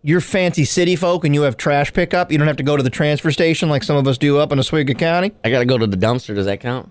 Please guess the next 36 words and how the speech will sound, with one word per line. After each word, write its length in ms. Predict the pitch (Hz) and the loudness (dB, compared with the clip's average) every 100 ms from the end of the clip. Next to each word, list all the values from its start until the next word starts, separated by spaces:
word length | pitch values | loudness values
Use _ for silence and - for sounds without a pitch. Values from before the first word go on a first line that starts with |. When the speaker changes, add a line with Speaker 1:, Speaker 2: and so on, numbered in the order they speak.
| _ | _
Speaker 1:
In 240 | - 269 359 | -2 0 0
Oswego 460 | 339 - 302 247 | 0 0 0 0
County, 480 | 254 247 247 220 180 | 0 0 0 0 2
when 160 | 165 175 | 2 2
you 80 | 180 | 0
pull 240 | - 254 | 2 2
into 120 | 269 240 | 2 0
the 80 | |
transfer 420 | 202 285 294 294 214 | 0 0 0 0 -2
station, 440 | - 190 170 190 | 0 -2 0 0
imagine 480 | 175 196 247 262 269 | 0 0 0 0 0
a 40 | |
gigantic 880 | 190 202 190 180 240 277 - 277 - _ | 0 0 0 0 0 0 0 -2 -4 _
open 380 | 208 226 247 226 | -2 0 2 2
pit 320 | - 220 175 - _ | 2 0 0 -8 _
where 100 | 160 | 0
you 80 | 175 | 0
throw 220 | - 208 | 2 2
your 140 | 196 180 | 2 2
garbage. 520 | 180 165 139 139 - | 2 2 0 -2 -2
Speaker 2:
Yep. 220 | 104 107 - _ _ _ _ - | -2 -2 -8 _ _ _ _ -2
Speaker 1:
And 100 | 170 | 0
then 120 | 185 | 2
that 200 | 220 220 | 0 -2
gets 160 | 226 | -4
compacted 600 | - 202 208 196 180 180 147 | -2 0 0 0 0 -2 0
down 240 | 156 143 | -2 0
there. 240 | 117 95 - _ _ _ _ _ _ _ _ | -2 -6 -12 _ _ _ _ _ _ _ _
I'm 280 | 190 254 277 | -2 0 0
terrified 720 | - - 220 202 190 185 170 | 0 0 2 0 0 0 0
of 120 | 147 | 0
that 200 | 123 120 | -2 -2
pit, 320 | - 147 131 - | 0 -2 -2 -2
and 120 | 143 | 0
I'm 100 | 131 | 0
terrified 1000 | 120 - 220 233 226 233 208 196 190 170 | 0 0 2 0 0 0 0 0 0 -4